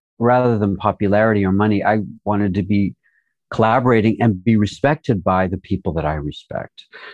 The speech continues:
So I will reach out on Instagram, for example, with interesting new, especially queer artists, and say, "Hey, I love what you're doing. What's going on? Let's meet." And I often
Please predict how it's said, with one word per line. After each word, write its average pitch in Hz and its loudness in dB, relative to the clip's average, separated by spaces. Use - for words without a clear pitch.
So - 0
I 156 2
will 147 4
reach 101 0
out 98 2
on 90 -2
Instagram, 95 -6
for 151 4
example, 120 2
with 117 2
interesting 135 2
new, 110 4
especially 143 0
queer - 0
artists, 85 -4
and 113 2
say, 117 2
"Hey, 156 0
I 110 0
love 101 2
what 110 -2
you're 113 -2
doing. 107 -2
What's 107 -2
going 110 2
on? 113 2
Let's 110 -2
meet." 127 2
And 104 0
I 104 0
often 113 0